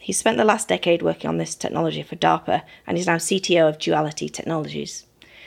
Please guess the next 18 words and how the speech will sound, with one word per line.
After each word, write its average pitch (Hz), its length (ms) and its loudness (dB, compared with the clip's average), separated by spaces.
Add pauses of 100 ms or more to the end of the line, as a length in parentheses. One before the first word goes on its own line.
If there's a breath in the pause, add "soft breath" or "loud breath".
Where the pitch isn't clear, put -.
(280 loud breath)
Their 214 140 6
product 220 500 2
is 175 300 4
commercial 196 480 4
middleware 170 480 6
that - 120 -2
allows 170 260 2
companies 175 420 -4
to - 100 -6
do 165 160 4
data 180 240 4
science - 540 -2
to - 180 -2
run 175 140 4
analytics 165 640 0
on 165 180 0
encrypted - 340 -6
data. - 380 -4